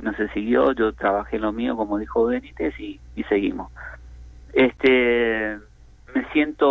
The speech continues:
dolido porque, mm, no han tenido el mismo intendente, creo que está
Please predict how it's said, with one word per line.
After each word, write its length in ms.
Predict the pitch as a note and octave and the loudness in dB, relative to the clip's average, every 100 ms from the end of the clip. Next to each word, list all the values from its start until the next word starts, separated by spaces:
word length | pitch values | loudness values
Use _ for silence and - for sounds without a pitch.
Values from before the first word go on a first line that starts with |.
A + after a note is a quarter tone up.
| C3 B2 B2 | 6 4 2
dolido 420 | C3 D#3 G#3 G#3 | 0 0 0 -2
porque, 580 | - B2+ A#2+ A#2 A2+ A2 | -2 -4 -2 -2 -2 -4
mm, 960 | A2 G#2+ G#2+ - - - - - - | -6 -10 -16 -20 -18 -18 -20 -20 -2
no 840 | B2+ C3+ C3 B2 A#2+ A#2 A#2 A2 A2 - _ _ - - | 2 4 4 0 0 -2 -4 -8 -16 -20 _ _ -20 -4
han 160 | B2+ C3 | -2 0
tenido 540 | B2 B2 A#2+ A#2 A2 | 0 0 0 2 2
el 60 | A2+ | 0
mismo 240 | D#3+ D#3 | -2 -2
intendente, 420 | C3+ D3+ A#3+ A3+ | -2 -2 -2 -2
creo 180 | - A#2 | 2 2
que 100 | A2+ | 2
está 120 | A2 | 0